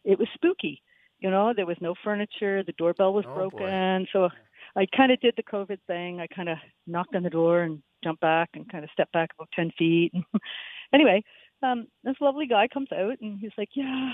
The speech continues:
Speaker 1: I'm cleaning up after my mom had passed away." And, um, he's, yeah, some of the things. So he had a pile of things from the basement. Anyway, so he kinda set them down, and I came forward, and, man, they were dirty,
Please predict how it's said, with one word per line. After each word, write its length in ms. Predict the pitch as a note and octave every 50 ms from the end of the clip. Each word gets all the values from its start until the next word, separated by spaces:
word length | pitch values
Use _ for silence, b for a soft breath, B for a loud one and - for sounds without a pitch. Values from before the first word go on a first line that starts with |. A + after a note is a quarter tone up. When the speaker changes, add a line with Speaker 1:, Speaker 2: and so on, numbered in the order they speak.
| B B -
Speaker 1:
I'm 80 | B3
cleaning 380 | B3+ - - A#3+ B3 B3+ B3+ A#3+
up 180 | A3 A3 A3+ - -
after 520 | G#3 G#3 G#3 - - A3+ G#3+ G#3+ G#3+ G#3 - -
my 140 | G#3 G#3 G#3 G3
mom 120 | F#3 F#3 F#3+
had 160 | G3 G#3 - -
passed 320 | - F#3 F#3 - - -
away." 360 | G#3 F#3+ F3+ E3+ E3+ E3+ F3
And, 140 | F3+ F3 F3+ - B B B B B B B B B _ -
um, 320 | F#3+ F#3+ F3+ F3 F3+ E3 - _ _ _
he's, 160 | - D#3+ D#3+ - - -
yeah, 180 | D#3 - - - - - - - - -
some 120 | F#3 F3
of 80 | E3+ D#3+
the 80 | E3 -
things. 260 | - A3+ E3+ F3+ F#3 -
So 80 | - D#3+
he 160 | E3+ - A3
had 100 | B3 D4+
a 160 | - - -
pile 320 | - - - A3 D4 C#4 G3
of 80 | F#3
things 300 | - - D#3 D3+ D#3+ D#3+ - -
from 100 | F3 F3+
the 60 | F3
basement. 440 | - E3+ D#3 E3 D#3+ - - D#3 - _ B B B B B B
Anyway, 260 | D#4 G4+ D#4+ A#3 B3 -
so 60 | C#4
he 260 | B3+ B3 B3+ A3+ G#3 b b b b b -
kinda 180 | C#4 C4+ A3+ - -
set 160 | - A#3+ - -
them 120 | A3+ G#3
down, 420 | - F#3+ E3 F3+ F#3+ F#3+ F#3+ F#3+
and 100 | F3 D#3+
I 120 | E3 E3 E3 _ _ _ _ _ _ _ _ _ _ _ - -
came 180 | - F#3 F#3+ - -
forward, 400 | E3+ E3+ E3+ E3+ F3+ F3+ F3 E3+
and, 180 | F3 E3 E3 B B B B B B B _ _ _ _ _ _ _ _ _ _ _ - F#3+ F3+ F3
man, 280 | F#3 G3 G3+ F#3 E3 D#3+
they 120 | D#3+ D#3+
were 140 | D3 D3 C3+ _ _ -
dirty, 400 | F3+ F3+ F3+ F3 F3 E3+ F3